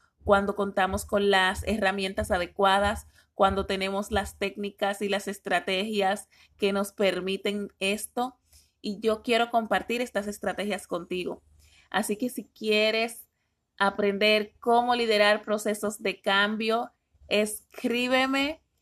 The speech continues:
al correo info arroba Nicole James R D y envíanos un correo con una frase sencilla diciéndonos,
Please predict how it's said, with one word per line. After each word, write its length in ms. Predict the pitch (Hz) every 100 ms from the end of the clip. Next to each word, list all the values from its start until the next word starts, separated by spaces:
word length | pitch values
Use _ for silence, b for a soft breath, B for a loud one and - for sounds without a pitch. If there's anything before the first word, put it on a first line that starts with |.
| _
al 220 | 190 196
correo 680 | 202 214 214 220 214 214 -
info 720 | 202 226 226 226 - 214 214 -
arroba 640 | 190 214 214 202 196 190
Nicole 480 | 202 190 - 202 202
James 360 | 208 196 202 -
R 400 | 190 208 214 185
D 320 | 196 214 - - - b b
y 140 | - 214
envíanos 500 | 214 226 226 233 240
un 160 | 233
correo 420 | 226 226 220 214 214
con 160 | 208
una 180 | 208 214
frase 240 | 220 220
sencilla 580 | - 226 - 220 208 202
diciéndonos, 960 | 202 214 247 214 214 208 208 202 220